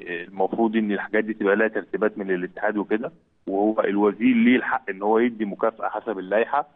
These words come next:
ويزود على اللائحة كمان. فده كلام، كان كلام المهندس خالد.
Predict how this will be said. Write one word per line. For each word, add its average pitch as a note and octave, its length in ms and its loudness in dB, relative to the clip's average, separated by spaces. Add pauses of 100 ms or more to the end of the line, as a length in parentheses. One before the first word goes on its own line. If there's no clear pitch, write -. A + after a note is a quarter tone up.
(200)
ويزود B2 480 2
على G#2 200 0
اللائحة G#2 340 -4
كمان. F2 260 -14 (920)
فده F2+ 200 -4
كلام، A#2+ 340 0
كان G#2 300 -2
كلام A2+ 300 0
المهندس A2 420 -2
خالد. G#2+ 300 -4